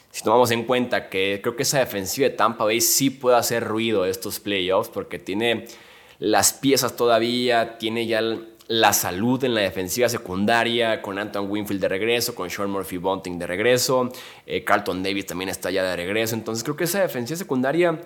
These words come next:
y en general también la defensiva con el pass rush y demás, Vita Vea jugando ya también de regreso y demás, eh,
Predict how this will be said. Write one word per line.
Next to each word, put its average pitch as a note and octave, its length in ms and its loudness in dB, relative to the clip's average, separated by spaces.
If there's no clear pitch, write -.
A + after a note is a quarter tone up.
y A#2+ 140 -2
en A2+ 60 -4
general A#2+ 580 0
también C#3 240 -2
la D3 80 2
defensiva A2+ 440 0
con A2 120 -2
el F#2+ 140 -4
pass A#2 260 2
rush A2+ 320 0
y G#2 60 0
demás, G2 320 0
Vita G#2+ 240 0
Vea G2+ 200 4
jugando G2 600 -2
ya G2+ 180 2
también G2 260 0
de F#2 80 0
regreso G2+ 480 0
y F#2+ 60 2
demás, A2+ 320 0
eh, G2+ 420 0